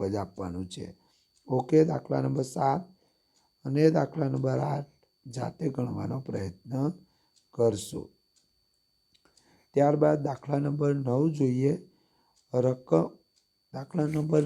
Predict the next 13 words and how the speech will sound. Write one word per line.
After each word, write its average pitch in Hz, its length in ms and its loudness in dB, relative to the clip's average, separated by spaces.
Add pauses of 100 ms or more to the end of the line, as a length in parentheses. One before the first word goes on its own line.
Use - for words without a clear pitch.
નવમાં 151 440 2 (400)
તમારે 151 420 -6 (2500)
અમીના, 160 560 4 (1000)
બરાબર 151 480 4
છે, 214 80 -4 (120)
નીચેની 165 640 2
રકમનું 143 600 0 (560)
ત્રણ 160 280 6 (120)
વર્ષનું 175 520 2 (160)
વ્યાજ 165 380 -2 (160)
મુદ્દલ 135 340 4 (140)
શોધો. 107 340 -8 (1080)
હવે 135 200 8